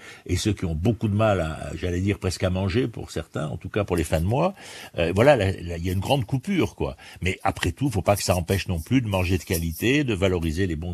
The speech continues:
artisans. Moi, je pense que si vous voulez, les produits mondialisés, standardisés, de, de, Ikea vient de fi-, de supprimer son catalogue, euh, je pense qu'on va aller vers une période d'esprit des lieux, euh, d'identité locale, et qu'au fond, c'est ça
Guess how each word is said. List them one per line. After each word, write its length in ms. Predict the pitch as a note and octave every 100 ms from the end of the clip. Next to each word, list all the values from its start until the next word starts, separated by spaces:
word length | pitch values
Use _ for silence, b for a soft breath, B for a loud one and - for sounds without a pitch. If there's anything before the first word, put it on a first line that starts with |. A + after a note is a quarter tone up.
| D#2
artisans. 500 | D2+ - D#2 G#2+ D#3 B B -
Moi, 100 | E3
je 80 |
pense 240 | - F#3 F3
que 140 | D#3
si 120 | B2+
vous 160 | C3+ B2
voulez, 260 | A#2 C#3+ D#3+
les 120 | C3
produits 640 | - D3 C#3 C3 C3+ A#2 F#2+
mondialisés, 640 | A2+ A2+ A#2+ A2+ G#2 G#2+
standardisés, 960 | A2+ - A2 G2+ F#2 F#2 E2+ F#2+ G2+ F2+
de, 120 | C#2+ C#2
de, 140 | C#2+ F2+ E2 D#2 E2 -
Ikea 400 | G2+ D#2+ G2 G2
vient 140 | F2
de 60 | D#2+
fi-, 180 | F2 D#2+
de 180 | E2+ F2
supprimer 440 | - F2 F#2 F#2+
son 140 | F2
catalogue, 800 | D#2 E2 F#2+ F#2+ G#2 A#2+ A2 E2 D#2+ B B B -
euh, 80 | -
je 160 | F#2+
pense 260 | E2 D3+ D#3
qu'on 220 | A#2 G#2+
va 100 | A2
aller 360 | G#2+ G#2+ B2 D#3
vers 200 | A#2+ F#2+
une 140 | F#2
période 760 | - A2 G#2 A2 A#2 F#2 F2 D#2+ B B
d'esprit 400 | G2+ A2 - A#2
des 160 | G#2
lieux, 400 | G2 F#2+ A2 C#3+ E3 B B -
euh, 120 | F2
d'identité 580 | F#2 A2+ A2+ - G2+ A2
locale, 540 | G2 - A2+ D3 F3 B B -
et 80 |
qu'au 160 | E2+ G2+
fond, 200 | - A#2+
c'est 160 | A#2 E2+
ça 220 | -